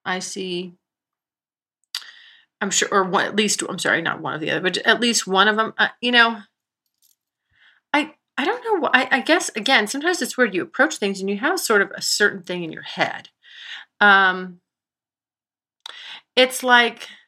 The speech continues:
you know, it's like, same thing with the, same thing with, you know, being with a black guy. I met a lot of black guys along the way.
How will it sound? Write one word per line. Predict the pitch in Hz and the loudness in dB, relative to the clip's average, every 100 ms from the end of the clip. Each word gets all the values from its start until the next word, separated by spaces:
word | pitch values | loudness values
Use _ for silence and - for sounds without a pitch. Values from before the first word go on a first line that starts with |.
| _ _ _ _ _ _ _ - - - | _ _ _ _ _ _ _ -20 -16 -6
you | 277 | 0
know, | 269 | 0
it's | - 254 - | 0 -2 2
like, | 247 233 - - 208 | 2 2 -6 -18 -14
same | - 277 277 | -8 -6 -4
thing | 311 311 | -4 -2
with | 294 285 - _ _ _ _ _ | -2 -4 -12 _ _ _ _ _
the, | 208 214 226 208 - _ _ _ _ _ _ _ | -6 0 2 0 -4 _ _ _ _ _ _ _
same | 208 - 240 226 | -6 0 0 0
thing | 240 226 | -2 0
with, | 202 190 190 - - _ _ | 2 2 0 -6 -18 _ _
you | 196 | -8
know, | 190 180 | -4 -4
being | 175 196 190 | -2 0 0
with | 185 180 | -2 0
a | |
black | 202 214 220 | 4 4 4
guy. | 160 - - - - _ _ _ _ _ | -2 -2 -10 -20 -20 _ _ _ _ _
I | 208 269 | 6 6
met | 269 240 | 4 -2
a | |
lot | 202 190 196 | -2 2 2
of | 208 | 2
black | 190 185 | -2 -2
guys | 185 180 | -6 -8
along | 170 165 | -8 -10
the | 160 | -12
way. | 147 - | -14 -18